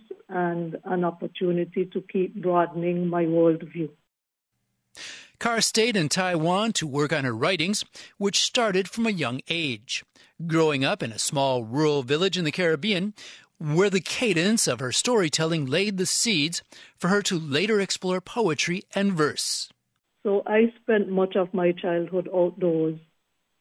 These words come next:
Speaker 1: close to nature. In those days, Yambu village had no electricity. That meant no television or any of the other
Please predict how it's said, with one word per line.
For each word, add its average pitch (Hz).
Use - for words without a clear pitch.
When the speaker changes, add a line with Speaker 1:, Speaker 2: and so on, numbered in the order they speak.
Speaker 1:
close 208
to 214
nature. 175
In 196
those 202
days, 208
Yambu 185
village 180
had 170
no 175
electricity. 175
That 233
meant 208
no 185
television 190
or 170
any 202
of 190
the 185
other 170